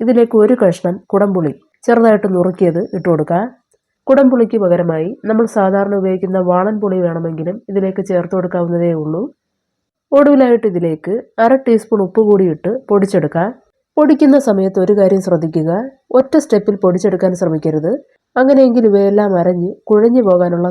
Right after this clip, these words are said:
സാധ്യതയുണ്ട്. അതുകൊണ്ട് തന്നെ ഇടവിട്ട് ഇടവിട്ട് ഒന്നോ രണ്ടോ മൂന്നോ തവണകളായി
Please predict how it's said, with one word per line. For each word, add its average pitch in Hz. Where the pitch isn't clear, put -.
സാധ്യതയുണ്ട്. 165
അതുകൊണ്ട് 277
തന്നെ 220
ഇടവിട്ട് 233
ഇടവിട്ട് 165
ഒന്നോ 247
രണ്ടോ 220
മൂന്നോ 208
തവണകളായി 175